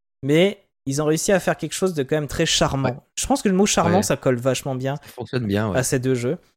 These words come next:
Speaker 1: Je vous laisse en parler, comme ça moi je relis un peu mes notes pour voir si j'ai rat-,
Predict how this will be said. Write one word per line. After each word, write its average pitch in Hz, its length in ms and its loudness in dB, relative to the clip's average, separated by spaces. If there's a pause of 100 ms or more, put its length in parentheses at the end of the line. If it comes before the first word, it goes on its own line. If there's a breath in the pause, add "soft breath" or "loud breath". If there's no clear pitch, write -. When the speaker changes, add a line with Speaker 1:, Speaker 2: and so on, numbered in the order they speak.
(580)
Speaker 1:
Je 135 120 -8
vous 147 80 2
laisse 202 160 4
en 214 80 4
parler, 175 340 4
comme 170 120 0
ça 170 120 2
moi 160 80 4
je 143 80 2
relis 165 220 4
un 156 40 2
peu 156 120 -2
mes 147 100 0
notes 160 160 2
pour 139 100 -4
voir 131 120 2
si 131 120 -8
j'ai 123 100 -4
rat-, 117 140 -2